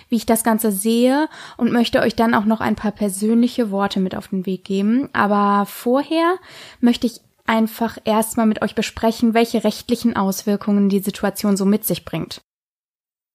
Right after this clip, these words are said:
Einige von euch haben vielleicht in der nächsten Zeit Urlaub gebucht, ich übrigens auch. Wie sieht's denn jetzt damit aus?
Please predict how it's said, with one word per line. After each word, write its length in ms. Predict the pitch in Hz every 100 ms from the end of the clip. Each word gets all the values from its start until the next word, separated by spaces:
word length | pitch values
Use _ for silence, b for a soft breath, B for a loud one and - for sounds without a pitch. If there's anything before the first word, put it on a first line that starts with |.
| _ _ _ _
Einige 280 | 240 254 254
von 180 | 254 247
euch 440 | - 240 247 -
haben 240 | 233 226 226
vielleicht 360 | 226 220 220
in 60 | 233
der 140 | 208
nächsten 260 | 202 208 208
Zeit 300 | - 190 -
Urlaub 400 | 233 277 294 294
gebucht, 640 | 262 277 285 285 - - - _ _ _ _
ich 320 | 220 - -
übrigens 400 | 185 180 175 -
auch. 360 | 220 349 - - B B B B _
Wie 200 | 220 233
sieht's 300 | 240 247 -
denn 200 | 233 226
jetzt 240 | 220 -
damit 320 | 220 214 208
aus? 520 | 196 175 - - -